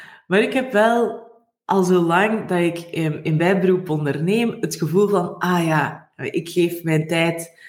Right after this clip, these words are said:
en mijn dedication aan mijn fulltime job en ook aan mijn bijberoep, maar het voelt alsof dat het ene altijd aan het andere trekt. Alsof dat ik, als ik met mijn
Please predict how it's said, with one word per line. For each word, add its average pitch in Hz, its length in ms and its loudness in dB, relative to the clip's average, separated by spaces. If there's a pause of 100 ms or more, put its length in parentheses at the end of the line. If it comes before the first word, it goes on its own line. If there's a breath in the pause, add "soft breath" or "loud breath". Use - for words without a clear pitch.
(220 loud breath)
en 160 220 2
mijn 156 220 4
dedication 160 800 0
aan 147 480 -2
mijn 156 220 0
fulltime 156 460 -4
job 180 500 -2 (1000)
en 202 260 2
ook 180 380 0
aan 156 200 0
mijn 143 200 -2
bijberoep, 226 600 0
maar 160 220 2
het 156 140 0
voelt 233 360 0
alsof 180 320 0
dat 160 240 0
het 156 200 -2
ene 214 340 2
altijd 196 360 0
aan 170 140 2
het 156 160 -2
andere 156 440 0
trekt. - 480 -10
Alsof 165 440 2
dat 160 500 0 (380 loud breath)
ik, 165 600 -2 (100)
als 165 200 -4
ik 165 140 -4
met 170 120 -4
mijn 147 360 -2